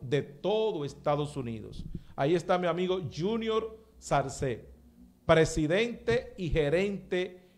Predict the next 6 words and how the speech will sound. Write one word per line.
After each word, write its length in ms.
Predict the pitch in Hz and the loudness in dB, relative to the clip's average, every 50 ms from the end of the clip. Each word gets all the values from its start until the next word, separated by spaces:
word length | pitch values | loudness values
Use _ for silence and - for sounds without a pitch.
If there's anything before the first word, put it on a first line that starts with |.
| - | -6
general, 680 | _ 165 180 165 160 151 135 127 113 104 98 - - - - - - - | _ 4 4 6 6 6 6 6 4 4 2 -2 -8 -14 -18 -4 4 6
Gigantes 1000 | 165 180 165 139 165 160 156 151 143 139 120 - - 135 127 131 131 - - - _ _ _ _ _ _ | 8 8 8 8 8 8 8 6 4 2 -2 -2 -2 -2 -2 -2 -4 -8 -14 -20 _ _ _ _ _ _
de 460 | 120 117 113 135 156 160 170 - - | -14 -4 4 6 8 8 8 6 0
Miami. 720 | - 156 156 147 139 139 131 123 117 110 104 98 95 98 - - - | 0 2 2 2 4 2 2 2 0 0 -2 -4 -6 -10 -12 -10 -6
Matt 520 | 135 139 147 165 185 214 220 - - - | -2 2 4 4 4 4 2 0 -4 0
Echelze 880 | 226 196 185 185 - - 233 240 233 220 - - 160 160 190 - - | 2 2 2 0 4 6 8 8 8 6 2 -2 -2 -2 -2 -4 -8